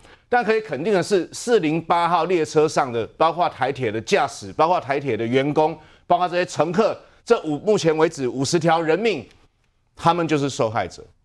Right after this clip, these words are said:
那台铁的员工在这里面是受害者。从受害者的角度来看，我们再来看说，好，那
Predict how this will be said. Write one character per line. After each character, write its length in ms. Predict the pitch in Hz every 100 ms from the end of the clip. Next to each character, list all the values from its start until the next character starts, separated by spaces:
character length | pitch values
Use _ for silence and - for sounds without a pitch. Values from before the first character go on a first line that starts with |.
| _ _ _
那 140 | 214
台 240 | 202 180 233
铁 140 | 233
的 60 | 160
员 60 |
工 140 | 147 165
在 140 | 175
这 80 | 139
里 60 | 120
面 120 | 117
是 60 |
受 180 | 113 117
害 180 | 104 95
者。 140 | - - _ _ -
从 240 | 190 233
受 240 | 269 302
害 140 | 262 240
者 100 | 175
的 100 | 160
角 160 | 143
度 140 | 143 190
来 160 | 147
看， 260 | 139 165 127 - _ -
我 80 | 107
们 80 |
再 80 | 135
来 80 | 147
看 180 | 143 131
说， 180 | 127 135
好， 140 | 110
那 180 | 131